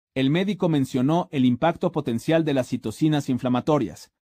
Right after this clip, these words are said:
aquellos mensajeros químicos de la inflamación que contribuyen a agravar los problemas en el cerebro.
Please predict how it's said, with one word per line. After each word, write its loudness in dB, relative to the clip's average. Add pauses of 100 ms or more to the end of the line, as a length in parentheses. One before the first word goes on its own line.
(220)
aquellos -2
mensajeros -4
químicos -2
de -2
la -2
inflamación -2 (280)
que -6
contribuyen 0
a -2
agravar 0
los -6
problemas -2
en -2
el -4
cerebro. -8